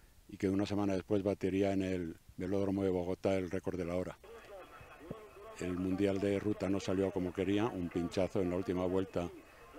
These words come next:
y un poco el Olano vio el sentido de la oportunidad y cómo su ataque, respetado por Indurain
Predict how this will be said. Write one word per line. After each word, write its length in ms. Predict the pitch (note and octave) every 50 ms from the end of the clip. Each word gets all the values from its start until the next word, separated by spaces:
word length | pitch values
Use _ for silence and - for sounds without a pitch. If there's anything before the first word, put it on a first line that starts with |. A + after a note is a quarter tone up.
| - - - - - - - - - - - - - -
y 200 | G2 G2 F#2+ F#2
un 140 | F#2+ F#2+
poco 440 | - - G2+ F#2+ - G#2+ G2 G2+ G2+
el 340 | G2 G2 F#2 F#2 F#2 F#2+ G2 - - A2 - - - - - - - - - - - -
Olano 400 | F#2+ F#2+ F#2 G2+ G2+ G2+ G2+ F#2+
vio 120 | F#2 F#2+ G2
el 80 | F2+
sentido 220 | F2+ F2+ F2 G#2+ G2
de 20 |
la 60 | G2
oportunidad 440 | - G2+ - - F#2 G2 G2+ F#2+ F#2
y 80 | F#2+ F2
cómo 240 | - F#2+ F#2+ G2
su 140 | F#2+ - F#2+
ataque, 340 | F2+ - G2+ G2 - - F2+
respetado 480 | D#2+ F#2 F2 - - F#2 - G2+ F#2 F2+
por 160 | F#2 F2+ F#2
Indurain 460 | F2+ F2+ F#2 F#2 G2 F#2 F#2 F#2